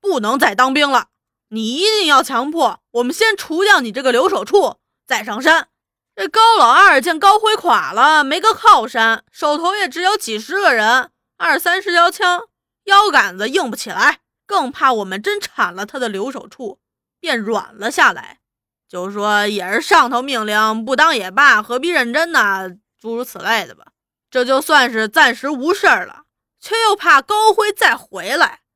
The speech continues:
当下兄弟会又决定来个大翻身，索性共铲了吧！这大家呀，都把自己在苏区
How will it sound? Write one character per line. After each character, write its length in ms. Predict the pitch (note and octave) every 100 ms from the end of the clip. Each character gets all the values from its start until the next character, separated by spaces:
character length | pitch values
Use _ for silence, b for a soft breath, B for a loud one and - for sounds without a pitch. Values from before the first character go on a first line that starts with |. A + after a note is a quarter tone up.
| _ _
当 240 | G3 G#3+
下 220 | A3+ G3+ F3
兄 260 | B3 B3
弟 100 | B3
会 180 | A3+ A#3
又 120 | G#3+
决 240 | G3+ F#3+ G3
定 320 | C4+ G3 - _
来 280 | - A3+ E4+
个 120 | A4
大 280 | G#4+ A4 A3
翻 280 | - G4 G4+
身， 320 | G4+ G4+ G4 _ _ _
索 400 | - - A#4+ C4+
性 260 | E4+ G4+ G4
共 220 | - A4+
铲 460 | G4+ - - A#3+ G3+
了 160 | A3 C4
吧！ 200 | F4 - _ _ _ -
这 120 | F4+
大 320 | - D#4+ C4+
家 260 | D4 F4 F4
呀， 300 | B3+ G3+ A3 -
都 240 | G#4+ G#4+
把 220 | F4 A#3+
自 260 | A#3 G4 E4
己 160 | A#3
在 160 | A3 B3+
苏 320 | - - F#4
区 320 | F#4 F#4+ F#4+